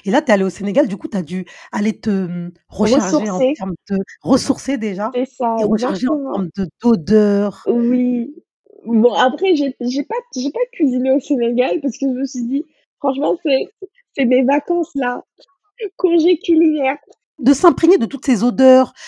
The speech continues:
Speaker 1: de tout ce qui, l'endé-, l'environnement qui nous entoure, ça nous remet dans le bain, en fait.
Speaker 2: C'est ça, c'est
Speaker 1: Surtout toi
Speaker 2: exactement
Speaker 1: qui es
Speaker 2: ça.
Speaker 1: grandi là-bas,
Speaker 2: Mm,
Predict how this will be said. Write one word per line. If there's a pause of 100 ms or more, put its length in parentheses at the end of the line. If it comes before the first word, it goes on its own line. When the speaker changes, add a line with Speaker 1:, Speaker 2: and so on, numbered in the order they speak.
(180)
Speaker 1:
de
tout
ce
qui,
l'endé-,
l'environnement
qui
nous
entoure,
ça
nous
remet
dans
le
bain,
en
fait. (240)
Speaker 2:
C'est
ça, (100)
c'est
Speaker 1:
Surtout
toi
Speaker 2:
exactement
Speaker 1:
qui
es
Speaker 2:
ça.
Speaker 1:
grandi
là-bas, (220)
Speaker 2:
Mm,